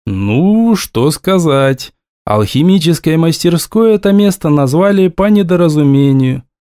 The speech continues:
Станка гибочного нет, газосварки приличной нет, гидравлических ножниц и тех нет. Всё оборудование в основном древообрабатывающее.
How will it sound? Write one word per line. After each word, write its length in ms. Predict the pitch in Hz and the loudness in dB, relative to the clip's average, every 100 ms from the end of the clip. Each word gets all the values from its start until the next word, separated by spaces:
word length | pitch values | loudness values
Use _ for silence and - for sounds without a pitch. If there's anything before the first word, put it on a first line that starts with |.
| _ | _
Станка 640 | - - 117 127 123 139 | -12 -4 -2 -2 0 -2
гибочного 640 | 127 208 208 214 - 120 110 | 0 0 0 0 0 0 0
нет, 500 | 104 107 131 127 - _ _ - | 0 0 -2 -4 -12 _ _ -10
газосварки 800 | 104 113 120 127 135 147 202 214 | -4 0 0 -2 0 0 0 -2
приличной 600 | 185 208 214 - 156 175 | -2 0 0 0 0 2
нет, 460 | 208 220 120 - - _ _ | 2 2 -2 -8 -20 _ _
гидравлических 920 | 101 104 107 123 180 202 196 - 185 - | -6 -4 -2 0 0 2 -2 -2 -4 0
ножниц 480 | 226 240 120 101 226 | 0 0 -2 -2 -4
и 60 | 214 | -2
тех 280 | 214 147 | -2 -2
нет. 320 | 165 170 104 _ _ _ _ _ - | 0 -2 -2 _ _ _ _ _ -12
Всё 320 | - 151 185 | -4 0 2
оборудование 720 | 170 175 226 202 220 214 202 | 2 2 2 2 2 2 2
в 60 | 196 | 2
основном 680 | 185 180 185 202 214 208 175 | 0 0 2 2 4 2 2
древообрабатывающее. 1600 | 156 208 180 117 110 104 117 160 170 160 151 143 - 131 123 | 0 2 2 0 0 -2 0 -2 0 -2 -2 -4 -4 -4 -4